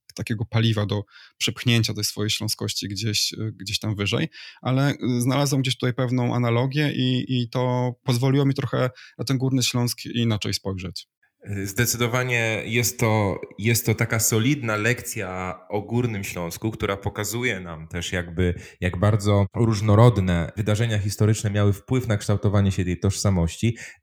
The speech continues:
Speaker 2: I dzisiaj ta tożsamość jest właśnie tak bardzo zróżnicowana ze względu na to, że my nie możemy powiedzieć, czy tak naprawdę, y, Ślązacy chcą być osobnym narodem, czy nie, ponieważ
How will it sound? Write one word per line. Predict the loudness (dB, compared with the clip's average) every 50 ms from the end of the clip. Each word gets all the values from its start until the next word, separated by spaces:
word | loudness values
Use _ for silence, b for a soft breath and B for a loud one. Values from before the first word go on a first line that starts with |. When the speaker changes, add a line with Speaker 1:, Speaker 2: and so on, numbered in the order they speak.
| _ _
Speaker 2:
I | -4 -4 0
dzisiaj | 0 0 2 4 2 2
ta | 2 0 2
tożsamość | 2 2 2 2 2 2 2 2 4 2 2 2 2 0 0 -4
jest | -4 -2
właśnie | -2 -2 -2 -2 -4 -2
tak | 0 0 -2 0 2 2
bardzo | 2 2 4 2 0
zróżnicowana | 0 -2 -4 -2 -2 -2 0 0 0 0 0 0 0 -2 -4 B B B B B B B B B
ze | -4 -4 -2
względu | 0 0 2 2 4 4
na | 4 4
to, | 4 4 4 4 4 2 -2 -10 _ _ _ _ _ -2
że | 2 4 4
my | 4 4
nie | 4 4 6
możemy | 6 6 6 8 6 4
powiedzieć, | 4 4 2 4 4 2 2 2 0 -2 -4 -4 -8 -10
czy | _ -4 0
tak | 0 0 -2 0
naprawdę, | -2 -2 0 -2 -2 -2 -2 -2 -2 -2 -2 B B B B B B _ -6 -4
y, | -2 -2 -2 -2 -4 -4
Ślązacy | -2 0 2 2 4 4 2 4 4 2
chcą | 0 2 0 2 2 2 2
być | 0 0 0 0
osobnym | 0 0 0 0 0 0 2 2
narodem, | 4 4 4 2 0 -2 -4 -6
czy | -4 -2 0 2
nie, | 2 2 2 2 2
ponieważ | 0 0 2 2 4 4 2 2 2 -4